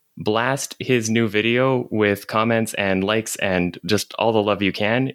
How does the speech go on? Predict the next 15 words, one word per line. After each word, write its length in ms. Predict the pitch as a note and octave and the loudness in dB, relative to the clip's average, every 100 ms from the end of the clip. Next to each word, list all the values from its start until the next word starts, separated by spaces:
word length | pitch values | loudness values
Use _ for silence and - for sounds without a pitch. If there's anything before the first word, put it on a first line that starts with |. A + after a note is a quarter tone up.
| - | -4
Uh, 140 | G2+ | 0
you 180 | F#2+ A#2 | 0 0
can 140 | B2+ | 0
find 240 | F2+ F#2+ F#2+ | 0 0 0
that 180 | G#2 - | -2 -2
at 260 | F#2 D#2+ - | -4 -4 -2
bit 240 | G#2 - | -2 -2
dot 280 | G#2 F2 D#2 | -2 -2 0
do 260 | F#2+ F2+ F2 | 0 0 0
backslash 720 | E2 D#2+ - E2+ D#2+ - - _ | -2 -4 -4 -2 -2 -4 -8 _
three 220 | - A#2 A#2 | -2 0 2
two 200 | A2+ G2+ | 2 0
six 460 | - E2+ - - - - | 0 0 -2 -10 -10 -6
L 220 | F2 D#2 | -4 -4
S. 320 | D#2 - - | -6 -8 -10